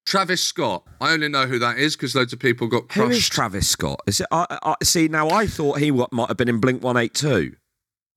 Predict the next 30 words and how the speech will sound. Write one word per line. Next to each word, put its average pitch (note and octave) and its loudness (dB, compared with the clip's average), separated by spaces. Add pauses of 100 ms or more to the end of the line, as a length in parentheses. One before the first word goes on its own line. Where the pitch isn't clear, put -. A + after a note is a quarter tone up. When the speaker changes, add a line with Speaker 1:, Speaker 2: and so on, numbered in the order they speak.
(160)
Speaker 1:
No, C3 0
that's C3+ -2
Travis C#3 -2
Barker. A#2+ -4 (500)
Um, B2+ 0
Travis D3 0
Scott - -2
is, A2+ 0 (160)
um, A2 -2 (320)
a A#2+ -6
pop A#2+ -6
star, F#2+ -4 (480)
and, A#2 2 (100)
uh, A2+ -2
tragically, B2+ 0
some G#2+ -4
Speaker 2:
What's C#3+ 2
Speaker 1:
people - 4
Speaker 2:
his C3 -2
Speaker 1:
lost C#3 0
their A2 0
Speaker 2:
vibe? F#2+ -2
Speaker 1:
lives. A2+ -4 (480)
I A#2+ -6
don't F#3 -2
know A#3 2
what C4+ -2
his C#3 -4
vibe F#2+ -2
is. F2 -2